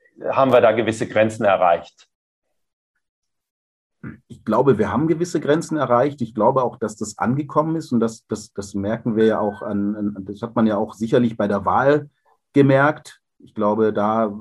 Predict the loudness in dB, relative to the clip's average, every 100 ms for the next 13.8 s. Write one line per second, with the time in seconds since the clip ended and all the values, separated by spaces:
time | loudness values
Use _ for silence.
0 | -8 -4 -2 0 0 -2 -2 2 2 2
1 | 2 2 2 -2 -2 -2 -2 -4 -4 -4
2 | -2 -2 0 -2 -4 -10 -10 -6 0 4
3 | 4 6 4 2 -2 -8 -16 -16 -16 -10
4 | -8 -4 -2 0 -2 -4 -6 -6 -6 0
5 | 0 2 0 0 0 2 2 -2 _ _
6 | _ _ -4 -2 -2 0 4 6 4 2
7 | -2 -6 -6 -2 -2 -2 -6 -6 -6 0
8 | 2 4 2 0 0 -2 -8 -10 -10 -4
9 | -2 -2 -4 -8 -8 -2 -2 0 -4 -8
10 | -10 -14 -6 -6 -4 0 2 2 0 -2
11 | -6 _ _ _ -10 -2 2 2 2 -2
12 | -4 -8 -8 -8 0 4 4 4 6 6
13 | 4 2 2 4 4 2 0 -2